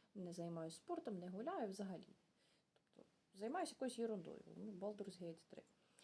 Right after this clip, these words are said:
Ем, основна моя автоматична думка в даному випадку, це я трачу своє життя впусту. Е, давайте теоретично я їй довіряю на сто відсотків.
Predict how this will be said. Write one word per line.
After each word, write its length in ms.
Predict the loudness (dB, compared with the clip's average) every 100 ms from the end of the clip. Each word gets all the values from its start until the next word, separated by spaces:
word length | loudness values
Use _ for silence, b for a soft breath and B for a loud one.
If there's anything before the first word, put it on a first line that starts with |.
| B B B B _ -6
Ем, 460 | 2 4 4 2 -4 -16 _ _ -20 -20 _
основна 400 | -6 -2 2 4
моя 280 | 4 4 2
автоматична 720 | 2 2 2 2 0 -2 -4
думка 360 | 0 0 2 2 2 -4 _ 2
в 40 |
даному 400 | 4 4 2 -2
випадку, 520 | -6 -10 -14 -14 -12 -2
це 380 | 2 4 4 0 -8 _ _ _ _ _ _
я 240 | 2 4
трачу 320 | 6 6 4 0
своє 220 | -2 -2
життя 200 | 2 0
впусту. 440 | 0 -8 -12 -16 -20 -20 _ _ _ _ _ _ _ _ B B B B B B B -4 0
Е, 320 | 2 2 0 -4 -10
давайте 440 | -2 2 4 2
теоретично 640 | 4 4 4 4 0 4 4
я 200 | 6 6
їй 160 | 4
довіряю 680 | 0 2 4 6 6 4 -2 -4 -18 _ _ _ _
на 440 | -2 4 4 4 0 -8
сто 220 | -2 2
відсотків. 480 | 2 0 -10 -10